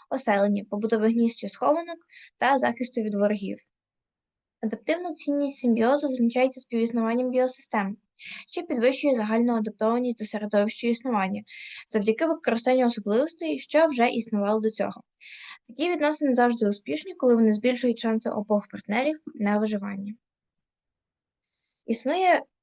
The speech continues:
п'ять видів симбіозу, одним із яких є мутуалізм. Це є співіснування різних видів, за якого вони отримують взаємну користь,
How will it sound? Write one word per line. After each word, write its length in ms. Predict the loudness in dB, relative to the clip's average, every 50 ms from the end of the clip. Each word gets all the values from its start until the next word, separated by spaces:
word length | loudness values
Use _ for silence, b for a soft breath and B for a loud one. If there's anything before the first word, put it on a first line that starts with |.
| _ _ _ _
п'ять 300 | 2 2 2 2 2 0
видів 300 | 0 2 2 2 0 -2
симбіозу, 600 | -4 -4 -6 -2 0 0 0 0 -2 -6 -8 -12 -20 -20 _ _ B B B B B B B B B 0
одним 280 | 2 2 4 4 4
із 100 | 4 4
яких 380 | 2 0 -2 -2 -2 -2 0 2
є 80 | 2
мутуалізм. 600 | 4 4 2 4 6 6 6 6 6 4 2 -2 -8 -10 _ _ _ _
Це 140 | _ 4 4
є 80 | 4 4
співіснування 720 | 2 0 2 2 2 2 4 2 2 4 4 4 2 2 4
різних 400 | 4 4 4 4 0 -2 0 -2
видів, 280 | -2 -2 -2 -4 -4
за 100 | -2 -2
якого 360 | -2 0 0 0 2 4 4
вони 240 | 2 2 2 2 2
отримують 540 | 0 -2 -2 -4 -2 -2 0 -2 -2 -4 -8
взаємну 380 | -8 -6 -4 -2 0 0 0 0
користь, 480 | 2 2 2 2 0 -10 -16 -18 -20